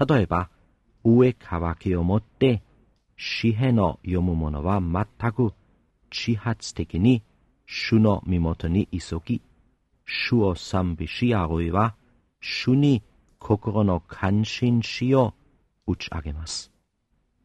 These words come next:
主なる神の御言葉をないがしろにする者は、祈りをやめます。第三に、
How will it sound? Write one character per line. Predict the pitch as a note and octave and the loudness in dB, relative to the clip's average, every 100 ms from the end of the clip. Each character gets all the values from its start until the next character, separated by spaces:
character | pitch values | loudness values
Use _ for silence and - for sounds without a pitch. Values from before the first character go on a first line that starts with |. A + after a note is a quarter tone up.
| _ _ _ _ _ _ _ _ _ _ _ | _ _ _ _ _ _ _ _ _ _ _
主 | - - C3+ | -8 0 2
な | A2 | 2
る | F#2+ | -2
神 | - F2+ F2+ | -2 -2 0
の | E2 D#2+ _ _ _ _ _ _ _ - | 0 -4 _ _ _ _ _ _ _ -4
御 | G2 - - | -4 -2 -4
言 | C#3 F2 | -2 -2
葉 | F2+ E2 | -2 0
を | F#2+ A2+ F#2 _ _ _ | 4 4 2 _ _ _
な | F2+ E2+ F#2 | -4 -2 -2
い | A2+ | -2
が | - G2+ | -4 -6
し | G2 - | -4 -6
ろ | E2 E2 | -4 -2
に | E2+ | -4
す | - F2+ | -4 -4
る | F2 | -4
者 | D2+ C#2+ C#2+ | -4 -4 -2
は、 | F#2 F2+ _ _ _ _ _ _ _ _ _ _ _ - | 0 -2 _ _ _ _ _ _ _ _ _ _ _ -6
祈 | G2 E2 D#2 E2+ | -4 -2 -4 -2
り | F2 | -2
を | G2 - _ _ _ _ | -2 -4 _ _ _ _
や | D#2+ | -8
め | D2 D2+ | -6 -6
ま | D#2 | -10
す。 | - - - _ _ _ _ _ _ _ _ _ _ _ _ _ _ _ _ _ _ _ _ _ _ _ _ _ _ _ _ _ _ _ - | -14 -18 -20 _ _ _ _ _ _ _ _ _ _ _ _ _ _ _ _ _ _ _ _ _ _ _ _ _ _ _ _ _ _ _ -4
第 | G2 F2+ | 0 0
三 | - A2 A2+ | -2 0 2
に、 | A#2+ A2+ | 2 0